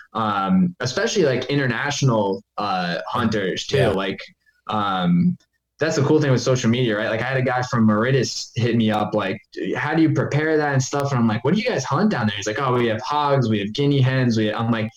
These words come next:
Speaker 1: "That's crazy. You guys bow hunt that stuff?" Like, it, that was, uh, that was a surreal,
Speaker 2: <laughs>
Speaker 1: real thing. But yeah, I'm, I'm excited to, uh, to cook up some of that bear, that's for sure. And, uh, hopefully add some, add some venison to it as well.
Speaker 2: Yeah, that's the one thing that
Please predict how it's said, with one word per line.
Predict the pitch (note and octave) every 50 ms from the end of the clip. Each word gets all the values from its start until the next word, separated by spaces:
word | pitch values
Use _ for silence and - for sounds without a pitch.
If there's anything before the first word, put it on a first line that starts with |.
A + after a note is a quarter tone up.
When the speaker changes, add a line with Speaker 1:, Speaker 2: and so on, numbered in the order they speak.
| _ _ _
Speaker 1:
"That's | F3+ F3+ F3
crazy. | - - F3+ F3+ G#3 F#3 C3 A2
You | G#2 A2+
guys | A#2 A2 A2 A2+
bow | G#2+ G#2 A#2 C3
hunt | C#3+ E3 F3 F3 F3
that | E3+ F3 F3 F3
stuff?" | - F3 F3 F3+ F3 F3
Like, | A#2+ G#2+ G2+ - A2
it, | G#2+ G#2+ - - _ - - - _ -
that | A#2 C3+ D3
was, | D3 C#3+ C3+ B2+
uh, | C3 A#2+ A2+ A2+ G#2+ G#2+ G2+ F2+
that | - B2+
was | B2+ B2
a | A#2+
surreal, | A#2 A2+ G2 A#2+ A2+ A#2 A#2+ A#2+ A#2 A#2 A2+ A2 A2 A2 A2 -
Speaker 2:
<laughs> | _
Speaker 1:
real | B2 A#2+ A#2 A2 G#2+ G#2+
thing. | - A2+ A2 A2 A2 G#2+
But | G#2+ G#2
yeah, | A#2+ C3 A#2 A2+
I'm, | A2+ B2 C#3 C#3+ -
I'm | C3 C#3+ D#3
excited | D3+ C#3+ - D#3+ D3 C#3+ C#3 C#3 -
to, | C3 B2 B2 A#2+
uh, | A#2 A2+ A2 G#2+
to | G#2+ - -
cook | - C3 B2 B2
up | A#2+ A2+
some | - - A#2+
of | A#2
that | A2+ G#2 G#2 -
bear, | A2 A2 A2 A2 A2
that's | A2 A2 A2 -
for | - G#2+
sure. | - - A2 G#2+ G#2+ G#2+ G#2+ G#2+ - _ _ _ _
And, | - A2 G#2 G#2+
uh, | G#2+ A2
hopefully | B2+ C#3+ C#3 D3 C3+ G#2+
add | F#2+ G#2+ A2 G#2+
some, | - - A2 A2 G#2+ G#2+ G#2+ A2 - _ - _ _ _
add | - B2+ C3 C3
some | - A#2 A2
venison | G#2+ A2 A#2 B2 A2 - G#2+ G#2+ G2+
to | G2+ A2 G2+ G2
it | F#2+ F#2
as | F#2 F#2+
well. | G2+ G#2 G#2 - - - - _ - - - - -
Speaker 2:
Yeah, | G2 F#2 F#2
that's | F#2 G#2 - - -
the | - C#3
one | A#2 A#2 A2+ A2 G#2+
thing | - A2+ G#2 G2+ G2 G2 G2 G2
that | G2+ F#2+ F#2 F2+ - -